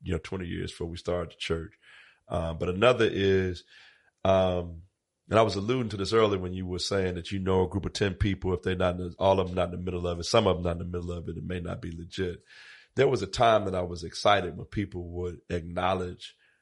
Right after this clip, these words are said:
um, me for the work that I've done for our people.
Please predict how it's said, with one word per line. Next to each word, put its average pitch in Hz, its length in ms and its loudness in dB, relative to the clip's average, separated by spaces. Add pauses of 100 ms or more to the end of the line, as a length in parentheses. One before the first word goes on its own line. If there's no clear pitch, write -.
(240)
um, 85 460 -4
me 95 240 0
for 95 180 -4
the 90 80 -2
work 92 340 0 (340)
that 95 120 6
I've 87 220 4
done 95 220 2
for 92 240 0
our 90 80 -2
people. - 480 -12